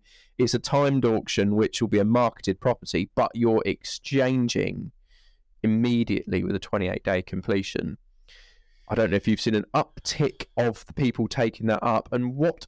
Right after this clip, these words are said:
as a landlord, do you need to do in advance with your finances to put yourself in the right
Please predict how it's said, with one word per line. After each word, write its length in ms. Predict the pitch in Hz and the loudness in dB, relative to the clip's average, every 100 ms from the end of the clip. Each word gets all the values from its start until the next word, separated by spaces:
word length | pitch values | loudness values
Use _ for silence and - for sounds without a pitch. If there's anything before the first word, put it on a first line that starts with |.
| - | -4
as 200 | 127 127 | -2 0
a 120 | 117 | 2
landlord, 760 | 117 131 135 131 120 104 101 | 2 2 2 0 2 2 2
do 80 | - | 0
you 80 | 110 | -2
need 380 | 110 127 123 - | 0 0 0 -4
to 80 | 101 | -2
do 340 | 123 110 104 - | 2 4 2 2
in 140 | 113 | 0
advance 880 | 101 - 107 90 95 - - - - | 0 0 2 2 0 -2 -6 -8 -4
with 260 | 117 110 - | 0 0 2
your 160 | 107 | 0
finances 960 | - - 135 120 107 92 92 - 92 92 | 0 -4 0 2 2 0 -2 -2 -4 -4
to 80 | - | -4
put 180 | - - | -4 -4
yourself 280 | - 98 - | -2 -2 0
in 40 | |
the 80 | 98 | -2
right 180 | 95 92 | 0 -2